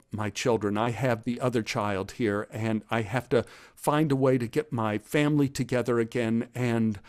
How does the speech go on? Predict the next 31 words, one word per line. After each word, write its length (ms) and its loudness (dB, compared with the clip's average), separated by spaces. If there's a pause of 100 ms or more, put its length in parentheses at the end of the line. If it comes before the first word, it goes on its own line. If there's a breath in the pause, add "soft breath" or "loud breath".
(360 soft breath)
I 100 2
thought 240 2
maybe 300 4
I 100 2
could 180 0
get 160 0
extra 340 0
work." 260 2 (100)
I 100 -2
said, 260 2
"Well, 160 2
I'm 140 2
working 320 2
on 120 2
a 40 0
show 260 0
here. 140 4
Why 200 2
not, 200 0 (220)
why 200 0
not 140 -2
get 140 -2
you 120 0
a 40 0
job 360 -2
here, 240 -14 (380 soft breath)
uh, 300 4
as, 340 2
as 240 2
an 80 4
extra?" 400 -4